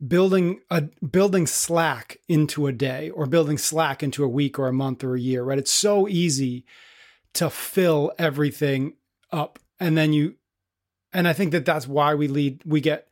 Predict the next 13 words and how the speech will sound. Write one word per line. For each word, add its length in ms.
we 160
easily 380
fall 320
into 180
burnout 540
or 160
exhaustion 640
or 180
whatnot, 460
right? 240
Because 240
we 120
haven't 440